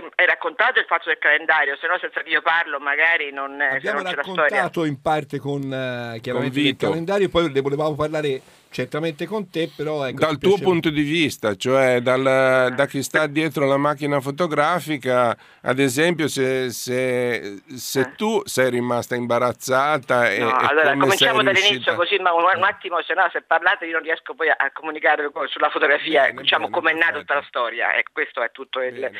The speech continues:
Speaker 1: il concetto di base, perché la fotografia intanto non è un pezzo di carta, ma è tutto uno studio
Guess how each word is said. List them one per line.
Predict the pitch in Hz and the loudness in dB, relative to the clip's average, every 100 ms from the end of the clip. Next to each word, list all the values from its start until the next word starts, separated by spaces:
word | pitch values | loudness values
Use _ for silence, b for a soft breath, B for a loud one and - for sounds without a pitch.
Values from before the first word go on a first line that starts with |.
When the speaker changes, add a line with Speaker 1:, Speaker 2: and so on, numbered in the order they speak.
| B B | B B
Speaker 1:
il | 139 | 0
concetto | 147 160 143 147 | 0 2 0 0
di | 147 | -2
base, | 135 127 120 127 | 0 0 0 -2
perché | 135 - 165 - B B B | -6 0 0 0 B B B
la | 165 | 0
fotografia | 180 175 180 226 208 | 4 4 2 2 2
intanto | 175 185 185 | 2 -2 -2
non | 156 | -2
è | 170 | -2
un | 165 | 0
pezzo | 165 160 | -2 -2
di | 147 | -6
carta, | 151 170 - 143 | 0 0 0 0
ma | 139 | 0
è | 139 | -2
tutto | 196 - 165 | -6 -8 -6
uno | 147 | -6
studio | - - 165 | -8 -6 -4